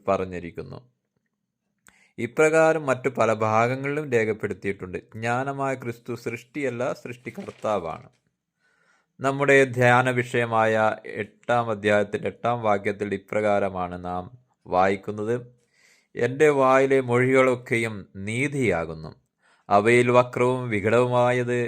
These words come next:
ഒന്നുമില്ല." യേശുവിന് വചനം എന്ന പേരുണ്ട്. നമ്മുടെ കർത്താവ് പാവരഹിതനായിരിക്കുന്നത് പോലെ ദൈവം സംസാരിച്ച വചനവും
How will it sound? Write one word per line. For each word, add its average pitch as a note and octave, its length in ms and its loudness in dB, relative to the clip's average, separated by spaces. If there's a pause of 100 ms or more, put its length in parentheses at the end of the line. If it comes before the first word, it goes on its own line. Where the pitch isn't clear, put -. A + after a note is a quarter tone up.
(140)
ഒന്നുമില്ല." G#2+ 540 -8 (1800)
യേശുവിന് B2 880 0 (320)
വചനം C3 580 0
എന്ന C3 200 -6
പേരുണ്ട്. G2 500 -2 (580)
നമ്മുടെ D3+ 460 -2
കർത്താവ് A2+ 600 0
പാവരഹിതനായിരിക്കുന്നത് A#2 1500 0
പോലെ F2+ 360 -4 (800)
ദൈവം G2+ 420 -2
സംസാരിച്ച A2+ 720 -2 (220)
വചനവും A2+ 500 -2